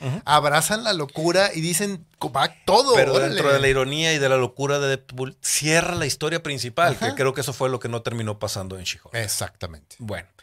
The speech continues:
Speaker 1: vamos a cerrarle ahí, como quiera, pues ya cada vez nos queda más claro que uno de nuestros episodios especiales de fin de año va a ser lo peor del año y, <laughs> y, y terminaremos echando mucha mierda de estas cosas que parecía, prometían y nos terminaron defraudando.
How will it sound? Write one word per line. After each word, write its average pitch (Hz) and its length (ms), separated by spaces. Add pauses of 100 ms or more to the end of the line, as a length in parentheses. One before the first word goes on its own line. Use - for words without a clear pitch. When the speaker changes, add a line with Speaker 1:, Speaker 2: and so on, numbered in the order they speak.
(360)
Speaker 1:
vamos 139 200
a 135 60
cerrarle 123 460
ahí, 107 180
como 98 260
quiera, 120 540
pues - 280 (340)
ya 117 280
cada 131 200
vez 123 100
nos 127 140
queda 117 180
más 117 160
claro 117 300
que 117 80
uno 123 160
de 131 80
nuestros 113 340
episodios 117 400
especiales 107 400
de 104 80
fin 104 240
de 104 60
año 104 200
va 104 60
a 104 60
ser 117 240 (420)
lo 120 300
peor 123 380
del 113 140
año 127 240
y, 139 160
<laughs> 202 540
y, 151 180 (200)
y 135 60
terminaremos 143 600
echando 139 300
mucha 147 400
mierda 135 400 (280)
de 120 120
estas 123 240
cosas 127 320
que 117 160
parecía, 123 760
prometían 147 680
y 135 60
nos 120 180
terminaron 110 460
defraudando. 127 640